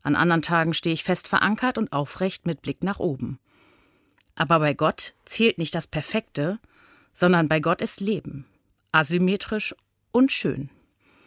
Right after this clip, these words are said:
Die Philosophie von Ikebana lautet, das Heilige steckt im Unperfekten.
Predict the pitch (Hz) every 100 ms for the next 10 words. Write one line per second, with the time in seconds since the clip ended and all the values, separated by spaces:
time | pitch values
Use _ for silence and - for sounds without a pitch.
0 | _ _ _ _ - 170 - 165 147 143
1 | 226 277 - - 180 170 160 185 214 208
2 | 202 202 196 - - - - - _ 151
3 | - 165 196 220 208 208 - 156 - 175
4 | 165 180 160 - 143 143 - - 135